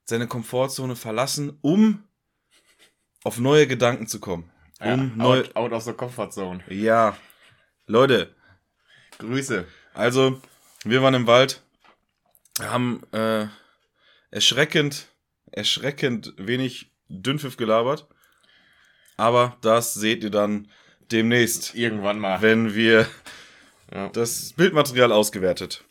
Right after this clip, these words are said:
Speaker 2: Genau, wir
Speaker 1: haben.
Speaker 2: müssen es erstmal ans, äh, Sichten machen, auswerten, schneiden, editieren, äh, das dauert.
Speaker 1: Ja, weil wir sind zwar Profis, aber nicht auf diesem Gebiet.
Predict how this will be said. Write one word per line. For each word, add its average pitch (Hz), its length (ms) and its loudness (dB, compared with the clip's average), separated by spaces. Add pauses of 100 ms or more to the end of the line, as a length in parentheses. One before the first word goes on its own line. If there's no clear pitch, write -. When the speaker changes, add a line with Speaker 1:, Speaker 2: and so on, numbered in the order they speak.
Speaker 2:
Genau, 117 360 -4
wir 107 120 -2
Speaker 1:
haben. 113 120 -2
Speaker 2:
müssen 123 160 -6
es 107 60 -8
erstmal 117 240 -6
ans, 107 240 -10
äh, 104 360 -4
Sichten 117 360 -12
machen, 123 420 -4 (400)
auswerten, 110 720 -6 (600)
schneiden, 113 760 0 (560)
editieren, 113 800 -4 (420)
äh, 85 440 -12
das 101 180 -10
dauert. 92 380 -4 (420)
Speaker 1:
Ja, 76 180 -12 (580)
weil 131 420 2 (960)
wir 92 120 -8
sind 120 220 -4
zwar 113 200 -2
Profis, 170 560 -4 (1000)
aber 104 320 4
nicht 110 220 -2
auf 95 100 -4
diesem 92 220 -10
Gebiet. 107 340 -6